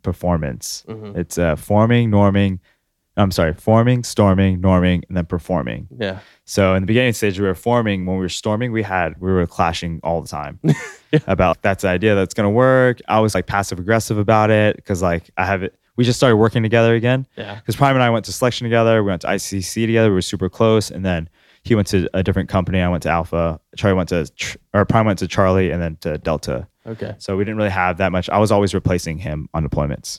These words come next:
Speaker 1: So trying to get back into it. Oh man, that's crazy. And then he had Brittany, which I, his wife, which is amazing, which is way smarter than me. And I was just being stubborn. That doesn't make any sense. But in my head, I'm like, "Oh, that, that makes sense." But I don't wanna be the one that's wrong. I wanna stand my ground. I'm new to this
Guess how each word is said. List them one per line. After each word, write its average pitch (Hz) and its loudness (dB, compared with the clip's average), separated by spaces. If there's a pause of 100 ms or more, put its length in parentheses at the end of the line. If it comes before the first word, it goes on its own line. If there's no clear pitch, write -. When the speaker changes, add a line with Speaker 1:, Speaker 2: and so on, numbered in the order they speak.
Speaker 1:
So 104 -2
trying 104 -2
to 95 -2
get 87 0
back 87 -2
into 95 -4
it. 87 -2
Oh 90 -4
man, 85 -2
that's 85 -8
crazy. 110 2
And 98 2
then 92 0
he 92 -4
had 90 0 (420)
Brittany, 101 2
which 95 0
I, 87 0 (200)
his 92 -4
wife, 95 2
which 87 -2
is 85 -6
amazing, 104 2
which 87 -4
is 90 -6
way 107 4
smarter 104 2
than 101 2
me. 104 2 (160)
And 95 0
I 98 4
was 104 2
just 95 -4
being 104 2
stubborn. 101 0 (120)
That 131 0
doesn't 131 2
make 107 0
any 101 2
sense. 101 -2
But 107 -2
in 98 0
my 95 2
head, 95 0
I'm 87 -2
like, 82 -6
"Oh, 82 -4
that, 85 -6
that 82 -6
makes 80 -8
sense." 151 -2
But 110 2
I 123 4
don't 139 4
wanna 143 4
be 143 4
the 131 4
one 123 0
that's 117 -4
wrong. 120 2
I 113 -2
wanna 107 -2
stand 110 -4
my 90 -4
ground. 123 0
I'm 104 -4
new 127 2
to 120 0
this 110 0